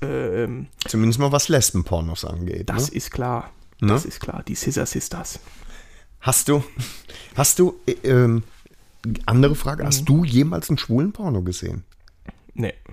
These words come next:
Speaker 2: Ich auch nicht.
Speaker 1: Nee, ich,
Speaker 2: Ich
Speaker 1: aber
Speaker 2: würde das auch so, also wenn es zufällig käme,
Speaker 1: Mhm.
Speaker 2: würde ich das wegklicken, weil ich das nicht sehen will, ne?
Speaker 1: Mhm. Ich hab sehr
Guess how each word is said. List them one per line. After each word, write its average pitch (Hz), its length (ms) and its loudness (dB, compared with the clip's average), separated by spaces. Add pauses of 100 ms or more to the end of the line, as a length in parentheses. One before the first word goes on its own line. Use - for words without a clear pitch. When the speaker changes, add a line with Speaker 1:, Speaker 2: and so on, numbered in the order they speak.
(180)
Speaker 2:
Ich - 200 -4
auch 156 200 -8
nicht. 78 280 -6
Speaker 1:
Nee, 160 160 8
ich, - 220 -2 (160)
Speaker 2:
Ich 143 120 6
Speaker 1:
aber 139 100 6
Speaker 2:
würde 190 140 6
das 131 220 2
auch - 160 -6
so, - 320 4
also 135 200 2 (200)
wenn 143 420 4
es - 240 0
zufällig 90 680 0
käme, 101 360 2
Speaker 1:
Mhm. 120 400 -4
Speaker 2:
würde 127 120 0
ich - 240 -6 (480)
das - 240 2
wegklicken, 92 760 -2
weil 107 300 4
ich - 160 -4
das - 200 -4
nicht 131 180 -2
sehen 123 240 2
will, 64 160 -6
ne? 139 200 2
Speaker 1:
Mhm. 156 60 -2 (520)
Ich - 140 -4
hab - 120 -2 (420)
sehr 185 760 4